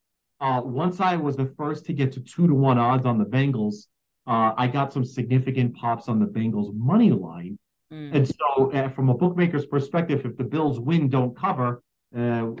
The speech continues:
Speaker 1: we, we take down the entire pot. Well, uh, as it is now, uh, most books now have reached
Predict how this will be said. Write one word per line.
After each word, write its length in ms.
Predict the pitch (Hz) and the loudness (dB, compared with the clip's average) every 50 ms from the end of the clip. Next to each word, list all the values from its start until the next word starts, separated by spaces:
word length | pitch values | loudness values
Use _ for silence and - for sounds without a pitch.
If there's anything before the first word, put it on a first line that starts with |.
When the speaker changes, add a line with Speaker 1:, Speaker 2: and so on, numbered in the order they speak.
| 143 147 | -10 -6
Speaker 1:
we, 140 | 131 123 123 | -4 -4 -2
we 180 | 120 135 131 | 0 -2 -2
take 280 | 123 - 151 151 143 - | -2 -2 -4 -4 -4 -2
down 180 | 143 135 131 123 | -2 -2 0 0
the 100 | 120 113 | 0 -2
entire 420 | 110 110 - - 135 123 107 104 | -2 -4 -4 -4 -4 -4 -4 -4
pot. 360 | - - - 135 127 120 - | -6 -4 -2 0 0 0 -2
Well, 340 | 117 113 113 110 113 117 - _ _ _ _ _ _ _ - | -4 -4 -4 -4 -4 -6 -10 _ _ _ _ _ _ _ -8
uh, 420 | 120 113 113 110 110 110 - - 117 - | -4 0 0 2 2 0 0 -4 -6 -2
as 220 | 135 127 127 123 | 2 2 4 4
it 80 | 131 123 | 4 4
is 220 | 135 135 - - | 4 4 4 2
now, 420 | 123 117 113 110 107 104 104 104 - 120 | 0 0 0 0 2 0 0 -2 -4 -8
uh, 100 | 117 104 101 107 117 | -8 -6 -6 -4 0
most 420 | 110 117 131 143 147 139 143 - - | 2 4 6 6 6 4 2 0 0
books 300 | 135 143 131 - - 123 | 0 0 0 -2 -4 -2
now 180 | 123 117 117 | 0 0 2
have 160 | 117 113 104 | 0 0 -2
reached 480 | 110 110 117 113 107 104 - - - _ | -2 0 0 0 0 -2 -4 -12 -20 _